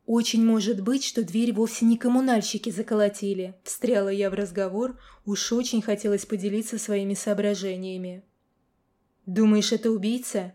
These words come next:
оживился участковый. Я пожала плечами. «Могли и позднее, при условии, что в подвал не заглядывали.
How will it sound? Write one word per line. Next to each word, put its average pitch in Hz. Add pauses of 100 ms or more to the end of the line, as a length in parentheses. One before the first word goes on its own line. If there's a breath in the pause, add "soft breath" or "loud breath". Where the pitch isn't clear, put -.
оживился 196
участковый. 196 (520)
Я 214
пожала 240
плечами. 190 (540)
«Могли 214
и 269
позднее, 220 (500 soft breath)
при 233
условии, 240
что 214
в -
подвал 226
не 202
заглядывали. 196